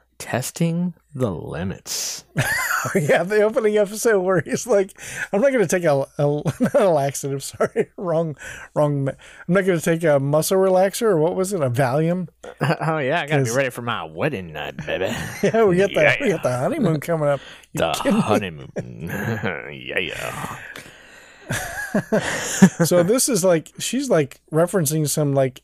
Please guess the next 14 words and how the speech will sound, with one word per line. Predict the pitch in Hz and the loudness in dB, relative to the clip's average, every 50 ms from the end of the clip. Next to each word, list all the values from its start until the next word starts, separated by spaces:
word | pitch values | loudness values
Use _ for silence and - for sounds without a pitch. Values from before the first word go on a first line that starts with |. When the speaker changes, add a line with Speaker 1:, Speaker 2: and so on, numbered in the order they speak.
| _ - | _ -2
Speaker 2:
afternoon | 156 143 - - - 165 151 156 147 139 131 | -2 -2 0 0 0 2 2 4 4 2 2
delight, | 131 131 123 123 143 175 151 - - - - | 2 2 2 2 2 0 0 -4 -8 -12 -8
<laughs> | - | -4
you | - 127 - 202 202 165 - | -2 0 2 2 2 2 2
know? | 175 - - _ _ _ - - - 202 - | 0 -2 -2 _ _ _ -6 -2 -2 -2 0
Speaker 1:
I'd | 82 82 98 143 - | 0 -2 -2 -2 -2
say | - - 104 110 | -2 -2 -2 0
she's | - 175 160 | 2 2 4
Speaker 2:
Coming | 156 | 4
home | 160 156 147 | 4 2 2
Speaker 1:
a | - | 2
Speaker 2:
for | - 147 | 2 4
a | 139 | 4
Speaker 1:
refer-, | 131 143 | 4 4